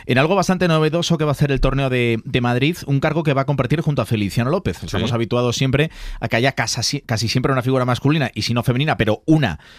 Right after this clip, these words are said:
Speaker 1: que dirige de alguna manera los grandes torneos del, del circuito, y en esta ocasión van a ser dos, los dos españoles,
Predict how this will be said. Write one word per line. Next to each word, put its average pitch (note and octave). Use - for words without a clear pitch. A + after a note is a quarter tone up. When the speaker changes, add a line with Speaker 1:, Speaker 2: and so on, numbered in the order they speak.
Speaker 1:
que A#2+
dirige C3
de A2+
alguna A#2
manera C3
los F#2+
grandes C3
torneos C3
del, B2+
del B2+
circuito, D3
y C3
en A#2+
esta B2+
ocasión D3
van D3
a B2
ser A2
dos, C#3
los A2
dos G#2
españoles, E3